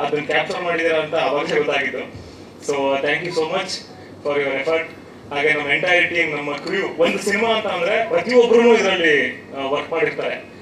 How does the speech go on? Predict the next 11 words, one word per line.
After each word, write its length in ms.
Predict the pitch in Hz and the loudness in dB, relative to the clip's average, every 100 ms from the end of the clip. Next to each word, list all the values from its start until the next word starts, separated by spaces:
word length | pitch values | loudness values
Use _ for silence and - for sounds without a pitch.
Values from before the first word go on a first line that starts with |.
| - - - | -20 -20 -10
ಮೇಕಪ್ 300 | 139 147 160 | -2 0 2
ಆರ್ಟಿಸ್ಟ್ 360 | 160 156 151 - | 0 -2 -4 -6
ಇಂದ 60 | 151 | -2
ಹಿಡಿದು 580 | 147 143 147 147 147 - - - - - - - - 151 | -2 4 4 4 0 -8 -18 -18 -18 -18 -18 -16 -6 0
ಕಾಸ್ಟ್ಯೂಮ್ 560 | 151 151 165 139 123 | 0 0 -4 -6 -4
ಪ್ರತಿಯೊಬ್ರು, 580 | 151 160 240 226 214 - | -2 0 4 4 4 -2
ಆ, 380 | 120 - 131 135 | -4 -8 -10 -8
ಪ್ರೊಡಕ್ಷನ್ 840 | 127 139 135 156 160 151 139 131 | -8 -4 -2 0 0 -4 -4 -6
ಬಾಯ್ 200 | 139 143 | -2 0
ಇಂದ 120 | 139 135 | 0 -2
ಹಿಡಿದು. 260 | 127 - | -4 -4